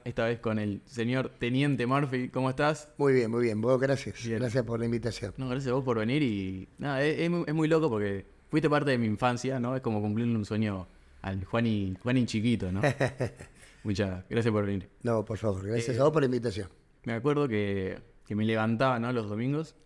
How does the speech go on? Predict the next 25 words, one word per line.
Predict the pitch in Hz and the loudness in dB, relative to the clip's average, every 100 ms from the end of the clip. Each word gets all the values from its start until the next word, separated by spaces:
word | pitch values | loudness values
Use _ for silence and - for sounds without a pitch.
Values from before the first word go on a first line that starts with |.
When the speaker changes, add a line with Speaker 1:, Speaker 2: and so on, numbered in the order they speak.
| _ _ | _ _
Speaker 1:
¿A | 104 | -4
qué | 120 | 0
hora | 156 | 2
arrancaba | 117 123 | 2 0
cien | 131 | -2
por | 123 107 | -2 -2
ciento | 110 | -2
Lucha? | 131 135 135 131 - | -2 -2 -4 -6 -10
¿Diez | 107 104 | -6 0
y | |
media | 113 123 | 2 4
a | |
las | 107 101 | 2 0
once? | 123 143 123 | 0 2 0
Speaker 2:
A | |
las | 95 139 | 0 0
once | 127 127 | 0 -2
de | |
la | 117 | -2
mañana. | 117 143 104 90 - | -2 -2 -2 -6 -12
Speaker 1:
Las | - | -6
once | 131 120 | -2 0
de | |
la | 110 | 2
mañana. | 107 110 104 92 | 2 2 0 -2